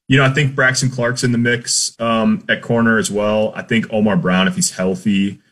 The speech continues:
um, can get himself in that mix. He's a really good player at, at Northern Iowa. And then at safety, um, I think they've been sort of pleasantly surprised, maybe is the right way to put it, with the jump that Noah Pola Gates has made. Um,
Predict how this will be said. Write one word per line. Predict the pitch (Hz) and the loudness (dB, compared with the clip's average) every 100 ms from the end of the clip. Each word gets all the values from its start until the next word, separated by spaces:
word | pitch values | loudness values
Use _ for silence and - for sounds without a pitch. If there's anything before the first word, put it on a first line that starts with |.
| _ _ - | _ _ -2
um, | 92 | 2
can | 90 95 | 2 2
get | 92 | 2
himself | 92 90 95 | 2 2 0
in | 107 | 0
that | 92 | 2
mix. | 98 - | 2 0
He's | 92 | -2
a | 80 | -2
really | 90 90 | 0 0
good | 87 76 | -2 -4
player | 92 87 87 | 0 2 2
at, | 87 - | 0 -4
at | 92 87 82 | -4 -4 0
Northern | 92 90 85 85 | 0 2 2 0
Iowa. | 85 87 87 90 92 92 _ _ _ _ - | 2 2 2 2 0 -4 _ _ _ _ -2
And | 131 | 2
then | 151 | 4
at | 139 - | 2 -2
safety, | - 110 117 175 170 170 - 110 | -2 -2 -2 -2 0 0 -4 -6
um, | 104 98 95 - _ - - | -2 0 -2 -4 _ -20 -4
I | 123 | -2
think | 127 151 | 0 2
they've | 190 156 | 2 2
been | 170 160 135 135 | 2 2 2 0
sort | - 131 | -2 0
of | 117 90 - | -2 -4 -12
pleasantly | - 110 107 113 113 107 101 | -4 -2 -2 -4 0 2 2
surprised, | 95 - 104 107 - | 0 -2 0 0 0
maybe | 113 117 | 2 2
is | |
the | 110 | 2
right | 113 107 | 0 0
way | 117 | -2
to | |
put | 117 127 | -2 0
it, | 120 113 | 0 0
with | 107 92 | -4 -2
the | 95 | -4
jump | 92 101 95 190 | -2 0 0 -2
that | 208 | -2
Noah | 196 190 | -2 -2
Pola | - 101 | -2 0
Gates | 90 92 92 | 2 0 -2
has | 92 | -2
made. | 98 101 101 104 _ _ _ _ - | 0 2 0 -4 _ _ _ _ -2
Um, | 104 95 92 90 | 2 2 4 2